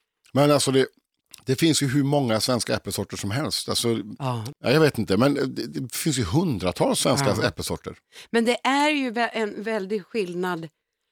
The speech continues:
Speaker 2: på att köpa svenska äpplen
Speaker 1: Ja.
Speaker 2: jämfört med andra. För svenska äpplen,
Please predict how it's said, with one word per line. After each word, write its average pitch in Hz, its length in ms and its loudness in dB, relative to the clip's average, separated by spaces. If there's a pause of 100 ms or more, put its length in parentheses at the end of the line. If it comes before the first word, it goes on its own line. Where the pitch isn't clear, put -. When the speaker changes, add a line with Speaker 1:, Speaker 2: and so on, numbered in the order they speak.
(180)
Speaker 2:
på 170 180 -4
att 156 80 -6
köpa 160 280 -8
svenska 175 460 -6
äpplen 110 480 -4 (300)
Speaker 1:
Ja. 165 80 -10
Speaker 2:
jämfört 143 260 -6
med 185 120 0
andra. 170 260 -2
För - 120 -12
svenska 220 440 -2
äpplen, 180 340 -8